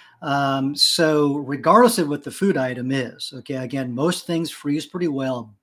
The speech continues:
but do expect some changes, okay? Um, I'm gonna preface my next, uh, comments or thoughts by saying that when you buy frozen foods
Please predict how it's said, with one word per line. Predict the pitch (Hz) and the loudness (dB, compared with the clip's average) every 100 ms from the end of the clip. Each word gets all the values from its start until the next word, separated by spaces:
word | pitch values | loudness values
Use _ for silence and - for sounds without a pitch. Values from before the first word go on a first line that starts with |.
| - | -4
but | 202 175 151 - - - - _ 123 | 2 2 0 -8 -18 -20 -20 _ -10
do | 135 180 214 196 | -2 0 2 -2
expect | 156 - - 151 143 - | -6 -6 -6 -6 -6 -6
some | - 127 | -6 -6
changes, | - 147 135 117 - - - _ 147 | -6 -4 -4 -4 -10 -18 -18 _ -12
okay? | 123 147 135 143 _ _ - - - - | -6 -6 -6 -10 _ _ -20 -20 -20 -6
Um, | 143 143 143 139 135 147 | 0 2 2 0 -2 -4
I'm | 160 170 | -2 0
gonna | 139 107 _ _ _ _ _ - - | -2 -4 _ _ _ _ _ -20 -18
preface | - 175 180 160 - | 0 2 4 0 -2
my | 147 135 | -4 -2
next, | 139 135 - _ 147 | -4 -6 -10 _ -10
uh, | 131 | -10
comments | 127 - 156 147 131 131 | -10 -4 -2 -2 -4 -6
or | 135 139 127 | -10 -10 -14
thoughts | - 147 147 - | -8 -6 -6 -8
by | 139 127 | -10 -8
saying | - 139 135 131 | -4 -4 -4 -4
that | 131 131 - - - _ | -6 -6 -12 -20 -20 _
when | 156 160 165 | -4 -2 0
you | 165 143 117 - | -2 -2 -6 -6
buy | 135 160 180 196 202 208 175 | -2 0 0 0 -2 -4 -8
frozen | - - - 160 180 202 170 151 | -14 -18 -8 -2 -2 -2 -4 -6
foods | - - 151 147 139 - | -8 -6 -2 -2 -4 -8